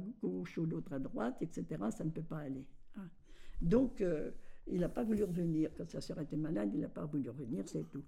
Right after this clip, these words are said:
Et puis, euh, là, quand elle a dit, « Bon, moi, j'arrête. J'arrête, je prends ma retraite, j'arrête, je ne peux plus continuer, je suis trop fatiguée, je ne peux plus, et cetera. » Ben oui, je l'ai bien compris. Et je lui ai dit, « Ben, vous faites tout ce que vous voulez. » Et donc, c'est là qu'ils se sont dit, «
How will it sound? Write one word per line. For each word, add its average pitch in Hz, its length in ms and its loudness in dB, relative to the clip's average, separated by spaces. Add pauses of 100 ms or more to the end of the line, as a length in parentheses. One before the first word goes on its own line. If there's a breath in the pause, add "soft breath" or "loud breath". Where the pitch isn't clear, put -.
(580 loud breath)
Et 220 80 6
puis, 254 320 8
euh, 170 160 8
là, 240 340 4 (640)
quand 160 240 0
elle 151 140 6
a 151 80 2
dit, « 156 420 2
Bon, 165 140 2
moi, 147 160 4
j'arrête. - 420 0 (1300)
J'arrête, 180 440 2
je 175 80 0
prends 160 200 -2
ma 156 100 0
retraite, 240 380 -2
j'arrête, 170 360 -2
je 196 80 0
ne 147 60 2
peux 151 140 -2
plus - 160 -6
continuer, 160 580 -2
je 185 140 -4
suis 165 160 -8
trop 165 160 -8
fatiguée, 170 480 -2
je 214 100 -2
ne - 60 -2
peux 165 140 -6
plus, - 160 -4
et 120 120 -2
cetera. » - 480 -12 (320 soft breath)
Ben 127 140 -6
oui, 185 100 0
je 165 100 -2
l'ai 120 100 -4
bien 120 160 -6
compris. 226 480 -6 (640 soft breath)
Et 160 80 -4
je - 80 -4
lui - 60 -6
ai - 40 -8
dit, « 131 180 -8
Ben, - 60 -12 (100)
vous 175 60 -12
faites 170 200 0
tout 160 100 2
ce 160 80 -2
que 160 80 0
vous 190 120 -4
voulez. » - 360 -2 (1120)
Et 165 120 6
donc, 160 220 4
c'est 156 120 0
là 156 120 2
qu'ils - 140 -6
se - 80 -8
sont 156 100 2
dit, « 165 120 2